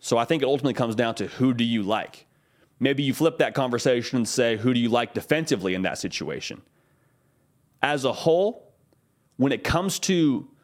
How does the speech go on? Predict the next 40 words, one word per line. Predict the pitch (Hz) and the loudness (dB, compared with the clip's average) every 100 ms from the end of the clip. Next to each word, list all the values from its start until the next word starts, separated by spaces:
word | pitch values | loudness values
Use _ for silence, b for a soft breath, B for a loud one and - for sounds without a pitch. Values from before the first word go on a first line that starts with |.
| b b _ | b b _
the | - 123 | -2 0
rain | 110 107 165 175 175 165 | 2 0 0 2 2 2
and | 123 | 0
it | 113 | 0
comes | 151 147 - | -2 -2 -2
to | 131 | 0
the | 117 | 0
environment | 104 98 156 180 156 | 0 0 0 0 0
and | 113 | 2
the | |
atmosphere, | 143 180 165 - 170 170 B B B - | 0 0 -2 0 0 0 B B B -4
it's | 185 - | -2 -2
tough | - 170 156 | 0 0 2
to | 135 | 2
go | 135 143 | 4 2
into | 127 | 2
Death | 107 135 127 | 2 2 0
Valley, | 101 123 131 101 | 0 0 0 -4
period, | - 120 139 160 160 b b b b | -4 0 2 2 0 b b b b
let | - 139 | 0 2
alone | 151 143 | 2 2
go | 135 139 | 4 4
into | 123 | 4
Death | 117 123 | 2 0
Valley | 120 127 127 - | 0 0 0 0
at | 98 78 | -2 -4
night. | 98 107 156 - - b b b b b - | -4 -2 -2 -6 -14 b b b b b -2
I | 131 | -2
think | 151 160 120 | 0 -2 -2
Clemson | 139 139 143 131 151 131 - | -4 -2 -2 0 0 0 0
is | 123 113 101 92 - b b b _ _ _ _ _ _ | 2 2 0 -4 -12 b b b _ _ _ _ _ _
continuing | - 151 - 160 165 165 156 143 135 | 0 0 0 0 2 4 4 2 0
to | 135 - 127 113 | -2 0 2 2
work | 104 107 139 131 | 0 2 0 2
up | 131 139 | 0 0
to | - 123 | 2 2
a | |
game | 98 107 117 147 | 2 -2 0 0
like | 165 160 | 0 -2
this | 175 196 - | -2 -2 -2